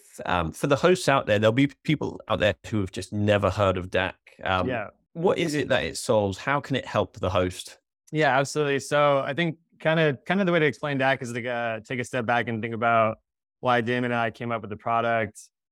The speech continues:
Speaker 2: You know, we were, again, we were outsiders. We were not from the short-term rental space, um, or the lodging space in general. But, you know, what we saw was a really disjointed,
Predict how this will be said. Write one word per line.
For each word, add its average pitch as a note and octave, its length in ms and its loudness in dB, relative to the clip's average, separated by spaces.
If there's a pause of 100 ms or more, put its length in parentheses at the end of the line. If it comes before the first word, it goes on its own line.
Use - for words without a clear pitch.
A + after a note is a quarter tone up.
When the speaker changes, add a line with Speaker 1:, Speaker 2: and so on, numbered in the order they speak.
(120)
Speaker 2:
You A#2+ 140 -8
know, A2+ 100 -4
we B2+ 120 2
were, B2+ 140 4
again, B2 240 0
we B2 140 2
were A#2+ 100 2
outsiders. A#2+ 720 -2
We A#2 60 -8
were A#2 100 -6
not A#2 220 -6
from A#2 100 -12
the A2+ 60 -8
short-term A2+ 300 -8
rental A2+ 180 -6
space, A2+ 640 -6 (440)
um, A2 280 0
or A2+ 100 4
the A2+ 60 2
lodging A2+ 340 2
space G#2 280 -8
in G2+ 100 -10
general. C3+ 720 2 (320)
But, A#2 420 2
you B2+ 140 -6
know, A#2+ 80 -4
what A#2+ 160 -2
we B2+ 120 0
saw B2 260 2
was A#2 140 -4
a A2+ 80 -4
really A#2+ 460 -2
disjointed, A2 1080 -6